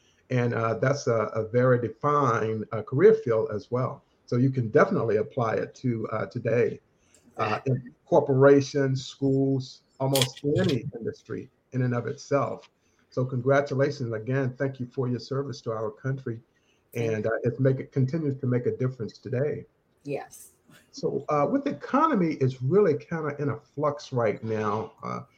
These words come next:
Speaker 1: Nikki. And one of the reasons why I say that is because we know this Friday, there's this debt ceiling limit that is trying to be reached by the U S Congress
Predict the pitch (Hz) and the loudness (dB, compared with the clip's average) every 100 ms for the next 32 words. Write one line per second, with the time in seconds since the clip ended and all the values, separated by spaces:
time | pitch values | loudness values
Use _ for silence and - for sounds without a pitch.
0 | _ _ 135 131 147 139 135 302 320 196 | _ _ 0 0 -2 -2 -2 -2 0 0
1 | 139 127 147 165 139 131 131 123 123 - | 2 2 0 -2 -4 -2 -2 -2 -2 0
2 | 139 131 123 123 123 135 131 143 147 143 | 2 4 2 -2 -8 -4 -2 -2 0 4
3 | 135 135 131 _ - 143 143 - - 139 | 4 4 0 _ 0 4 4 0 2 4
4 | 139 143 135 107 110 - - - - 131 | 6 4 2 -2 -2 -8 -20 -8 2 4
5 | 131 131 - 123 - - 110 135 135 - | 6 4 0 -4 -4 -14 0 4 4 2
6 | - _ - - _ _ _ _ - 165 | -4 _ -20 -20 _ _ _ _ 0 2
7 | 147 143 139 135 - 127 143 143 139 - | 4 2 -2 -8 -6 0 2 2 0 -6
8 | _ - 123 127 - 143 135 123 127 135 | _ -6 -4 -4 -6 -4 -2 -2 -2 -2
9 | 135 - 127 117 123 127 117 - 143 139 | -4 -4 -4 -2 -2 -2 -2 -4 0 2
10 | 139 139 135 | 2 0 -2